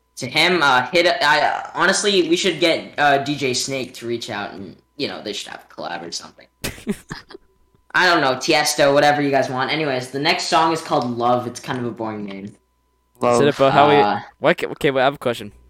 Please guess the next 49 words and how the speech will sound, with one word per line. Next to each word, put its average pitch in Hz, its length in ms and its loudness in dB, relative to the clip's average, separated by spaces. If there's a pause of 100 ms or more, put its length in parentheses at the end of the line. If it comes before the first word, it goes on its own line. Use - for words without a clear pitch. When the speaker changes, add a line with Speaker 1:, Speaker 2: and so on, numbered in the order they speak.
(920)
Speaker 3:
Does 135 120 -2
Anthony 160 280 2
have 175 100 0
Speaker 1:
Yeah. 151 60 -2
Speaker 3:
a 127 40 -4
love 123 140 -2
life? 190 300 -4
Does 135 120 -8
Speaker 2:
Yeah, 151 80 4
Speaker 3:
Anthony 127 120 6
have 123 100 4
a 170 40 0
secret 208 140 -4
Speaker 2:
Anthony's, 160 120 0
Speaker 3:
girlfriend? 131 320 2
Speaker 2:
Anthony's, 185 320 0
like, 117 140 -2
six. - 520 -4 (800)
Speaker 1:
Uh, 143 260 6
Speaker 2:
How 147 80 8
can - 160 0
you 180 40 2
Speaker 1:
he's 165 80 2
Speaker 2:
write 147 100 6
about 143 220 2
love? 127 300 2 (560)
Speaker 1:
<laughs> 269 420 -12
I 175 160 4
don't 139 180 0
know, 117 220 0
man. 135 300 0
Uh, - 20 -8
Speaker 2:
Okay. 139 520 0
Speaker 1:
he's 107 120 -2
going 185 200 0
for 165 100 0
the 151 120 -2
Machine 143 300 -4
Gun 135 60 2
Speaker 3:
He's 220 120 2
Speaker 1:
Kelly 156 120 2
Speaker 3:
nine, 160 220 -2
right? 139 140 -4
Speaker 1:
approach. - 340 -10 (140)
Speaker 2:
Machine 117 340 -10
Gun 113 160 -14
Kelly 113 300 -10
approach? 135 400 -12 (520)
Speaker 1:
Yeah, 151 360 2